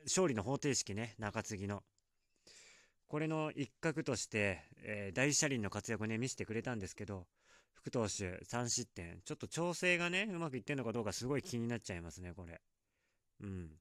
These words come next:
まあ、でもこんなもんなのかな。どうなんだろう。福投手は、えー、去年ね、えーっと、まあ、大車輪の活躍したとはいえ、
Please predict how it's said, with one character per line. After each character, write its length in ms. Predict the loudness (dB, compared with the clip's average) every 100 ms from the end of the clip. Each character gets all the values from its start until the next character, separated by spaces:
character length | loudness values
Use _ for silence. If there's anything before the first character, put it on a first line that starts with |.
| _ _ _ _ _ _ _ _ _ _ _ _ _ _ _
ま 320 | -2 2 4 4
あ、 60 |
で 100 | 4
も 80 | 2
こ 140 | 0
ん 20 | -2
な 80 |
も 80 | 0
ん 40 | 0
な 100 | 0
の 80 |
か 80 | 0
な。 280 | 2 0 -2 _ _ _ _
ど 80 | -2
う 60 |
な 100 | -2
ん 60 | -2
だ 80 | -4
ろ 80 |
う。 200 | -6 _ -16 -14 -14 -16 _ _
福 260 | -8 -4 -4
投 420 | 0 2 4 2
手 220 | 0 -4
は、 360 | 2 4 4 0 -12 -20 _ _ _ -16 -10
え 400 | -6 -4 -4 -4
ー、 40 |
去 140 | -4 0
年 280 | 0 0
ね、 240 | -2 -4 -10 _ _ -12
え 320 | -8 -4 -6 -6
ー 20 |
っ 20 | -8
と、 480 | -8 -6 -6 -8 -10 -20 _ _
ま 120 | 0
あ、 40 | 2
大 160 | 2
車 120 | 0
輪 80 | -4
の 40 | -6
活 220 | -4 -4
躍 140 | 0
し 100 | 0
た 120 | 0
と 140 | 0 2
は 100 | 2
い 140 | 0
え、 220 | -2 -2